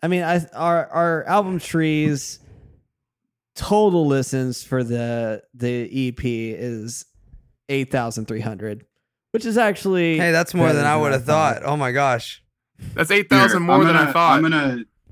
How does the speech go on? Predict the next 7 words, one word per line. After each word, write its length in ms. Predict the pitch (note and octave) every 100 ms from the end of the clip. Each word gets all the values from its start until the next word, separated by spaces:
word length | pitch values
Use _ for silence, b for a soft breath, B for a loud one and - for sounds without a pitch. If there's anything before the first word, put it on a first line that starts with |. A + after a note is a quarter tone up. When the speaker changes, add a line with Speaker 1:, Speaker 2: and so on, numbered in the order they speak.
| -
Speaker 4:
leave 560 | A#2+ B2 B2+ B2+ B2 -
the 220 | A#2 A2+
video 380 | G#2+ G#2+ G#2+ G2+
for 140 | G#2+
a 20 |
second. 280 | G#2 G#2 G#2 _ _ -
Speaker 2:
Okay. 280 | D3 C#3+ A#2